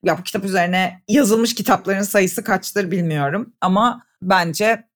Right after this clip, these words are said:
çok kıymetli bu anlamda. Yani bir kadının aldatmasının dinamiklerini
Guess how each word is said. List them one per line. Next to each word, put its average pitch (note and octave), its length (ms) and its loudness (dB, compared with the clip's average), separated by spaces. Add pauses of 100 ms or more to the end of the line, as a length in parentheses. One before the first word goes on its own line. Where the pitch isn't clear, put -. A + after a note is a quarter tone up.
(140)
çok - 400 -4
kıymetli G3+ 720 0
bu F3+ 240 2
anlamda. D#3+ 640 0
Yani D3 240 -2
bir E3 160 -4
kadının G3+ 680 0
aldatmasının E3+ 960 -2
dinamiklerini D#3 720 -2